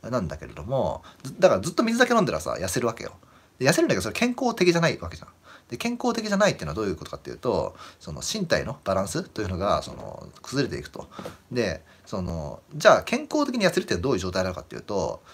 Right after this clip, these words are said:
その、なんていうの、短期的にカロリーを取らないとかではなくて、消費カロリーを増大して、少し食べるのを減らすと。あ、で、消費カロリーを増大するっていうのは、運動するじゃないんだよ。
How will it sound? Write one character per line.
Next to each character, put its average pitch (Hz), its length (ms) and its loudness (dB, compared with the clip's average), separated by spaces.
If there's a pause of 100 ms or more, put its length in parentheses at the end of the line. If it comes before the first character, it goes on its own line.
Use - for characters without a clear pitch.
(140)
そ 87 180 -6
の、 78 360 -6 (140)
な 87 100 -8
ん - 20 -6
て - 80 -12
い - 20 -12
う - 40 -16
の、 - 40 -20 (160)
短 302 240 2
期 - 80 -10
的 294 140 0
に 294 100 -4
カ - 140 6
ロ 262 80 8
リ 123 60 2
ー - 40 2
を - 20 -8
取 131 140 -4
ら - 20 4
な 143 80 4
い - 40 -4
と - 100 -4
か 170 80 8
で 104 80 4
は 76 80 -2
な 98 140 -4
く - 100 -16
て、 85 360 -6 (340)
消 269 260 2
費 254 120 -2
カ 285 120 4
ロ 220 140 6
リ 87 180 -2
ー 107 80 -2
を 143 260 2 (120)
増 143 240 4
大 160 220 6
し - 100 -4
て、 113 340 0 (240)
少 - 220 -2
し - 100 2
食 143 160 6
べ 135 80 4
る 110 80 2
の 170 80 2
を 139 40 2
減 85 180 -4
ら 76 80 -2
す - 100 -10
と。 - 100 -14 (220)
あ、 85 240 -6
で、 117 80 -4
消 302 200 4
費 294 80 -4
カ - 80 4
ロ - 40 6
リ 117 60 2
ー 107 40 0
を 107 40 2
増 110 80 4
大 - 20 2
す 113 80 0
る 113 60 0
っ - 20 -12
て - 140 -10
い - 20 -8
う 80 40 -6
の 82 40 -4
は、 87 300 2 (320)
運 294 240 0
動 285 180 6
す - 100 -2
る 208 120 4
じ 123 100 2
ゃ 120 60 4
な 147 100 6
い 156 60 4
ん 82 80 -4
だ - 80 -12
よ。 - 60 -20